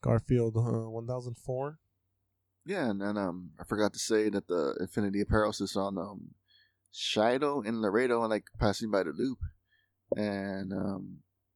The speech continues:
Speaker 2: oh, now recommendations. <laughs>
Speaker 1: I had one, now I can't remember.
Speaker 2: Uh, I had one too. Fuck, man, I forgot.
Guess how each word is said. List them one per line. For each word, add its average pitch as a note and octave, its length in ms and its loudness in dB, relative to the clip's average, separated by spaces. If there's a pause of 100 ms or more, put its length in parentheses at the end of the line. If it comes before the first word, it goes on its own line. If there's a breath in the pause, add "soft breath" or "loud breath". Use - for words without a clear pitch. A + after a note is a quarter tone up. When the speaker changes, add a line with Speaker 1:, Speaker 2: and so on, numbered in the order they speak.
(200)
Speaker 2:
oh, A3 160 8
now D#3 220 8
recommendations. F3+ 1000 4
<laughs> - 1500 2
Speaker 1:
I A#2+ 80 -4
had A#2 380 0
one, C#3 260 2
now A2+ 180 2
I A2 80 -4
can't - 200 -2
remember. G#2+ 440 -2 (100)
Speaker 2:
Uh, E3 400 8
I D3+ 60 6
had F3 220 8
one F#3 200 2
too. G#3 380 -4 (120)
Fuck, F#3+ 1040 -2
man, D#3+ 260 -8
I D3+ 40 -2
forgot. C#3 680 6